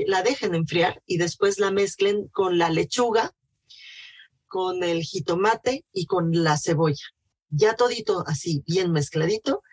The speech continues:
le ponen un limón, un buen chorro de, eh, vinagre balsámico, unos dos buenos chorros de aceite de oliva muy bueno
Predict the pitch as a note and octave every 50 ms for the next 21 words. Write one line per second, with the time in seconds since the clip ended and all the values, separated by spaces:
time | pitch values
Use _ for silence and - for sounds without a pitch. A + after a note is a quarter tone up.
0 | - - - - - E3+ E3 - F3+ F3 E3 E3+ - _ _ _ _ - F#4 F#4
1 | E4+ C#4+ A3 G3 G3+ - - _ _ _ _ _ _ _ _ _ _ _ _ _
2 | _ _ _ _ - - - - _ _ _ _ _ - B3 C4 C4 C4 C4 C4
3 | C4 B3+ B3 A#3+ A#3 A3+ G#3+ G3+ G3 - _ _ - D#3+ F3 G3+ G#3+ G#3+ G#3+ G#3
4 | - - - - D#3+ E3 E3 - - - - G#4+ - _ _ - - D#3 D3+ D3
5 | D3 D3+ - - - - - D#3+ D#3 D#3 D#3 D#3 D#3 D#3+ D#3 D#3 D#3 D#3 D#3 D3
6 | D3+ D3 C#3+ _ _ _ _ _ _ _ _ _ _ _ _ - - - - D3+
7 | D#3+ G#3 G3+ G3 G3+ G#3 G#3+ G3+ G#3 G#3 G3+ G3 - - E3+ F3 F3 F3 D#3+ -
8 | A#3 A3+ A3 A3+ A3+ - C4+ A4+ A#4+ _ _ _ _ _ _ _ _ _ - -
9 | - - - - - - - _ _ - - G#3+ A#3 B3 B3 A#3+ A3+ A3 G#3+ G3+
10 | G3 F#3+ F3 E3 D#3+ D#3+ D#3 D3 C#3+ C#3+ C#3+ C#3+ D3 - C#3+ C3+ C3 - - G#3+
11 | A#3+ E3+ - - - - F3 E3+ E3 D3+ C#3+ C#3+ - - E3 D#3+ D3+ D#3 D3 C#3
12 | - - - D3+ D3 E3 D#3+ D#3 D#3 - - F3+ F3 E3 - E3+ D#3+ D3+ D#3 D#3
13 | D3 C#3+ C#3 - _ - - D#3 D3+ D3+ D3+ D#3 E3 F3+ G3 G3+ G#3+ G#3+ B3 B3
14 | B3 A#3+ B3+ G#4 G#4+